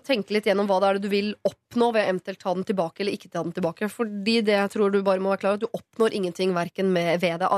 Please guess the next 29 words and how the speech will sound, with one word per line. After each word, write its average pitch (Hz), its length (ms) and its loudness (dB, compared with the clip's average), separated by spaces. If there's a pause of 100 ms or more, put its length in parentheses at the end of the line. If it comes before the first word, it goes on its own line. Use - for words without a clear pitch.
ene 180 340 0
eller 170 260 -2
det 226 120 4
andre. 247 380 2 (460)
Eh, 196 520 4
så - 100 -4
ikke 220 160 0
lag 180 240 0
noe 190 100 2
drama 175 380 0
ut 165 120 -6
av 165 100 -2
det. 170 60 0
Men 220 120 4
hvis 254 140 0
den 254 360 2
sekken 254 300 0
havner 220 540 -2
hos 240 240 -4
deg 190 180 2
igjen 262 180 -2
av 269 60 -2
en 240 60 0
eller 240 160 0
annen 254 160 -2
grunn, 339 320 4
enten 214 260 -2
fordi 196 180 0
du 190 120 2